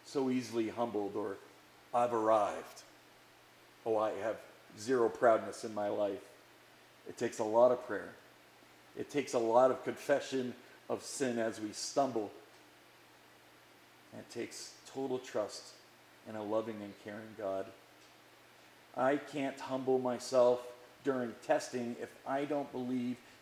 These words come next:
that God cares for me, but I can if I do. I can if I do. And so Peter says,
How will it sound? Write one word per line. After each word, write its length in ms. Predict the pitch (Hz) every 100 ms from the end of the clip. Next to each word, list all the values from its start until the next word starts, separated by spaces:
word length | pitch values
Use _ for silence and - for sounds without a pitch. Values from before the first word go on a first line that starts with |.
| -
that 260 | 135 -
God 300 | 127 123 120 -
cares 320 | - 147 139
for 140 | - 113
me, 240 | 110 107 98
but 140 | 107
I 100 | 98
can 340 | - - 117
if 160 | 117 -
I 140 | 120
do. 280 | 113 113 101 - - - - - - - - - - - - - - - - - - - - - - - - - - - - - -
I 40 | - -
can 180 | 127 131
if 140 | 123
I 140 | 123 107
do. 240 | 110 101 - - - - - - - - - - - - - - - - - - - -
And 100 | 135
so 140 | - 120
Peter 300 | 139 131 127
says, 500 | - 123 117 -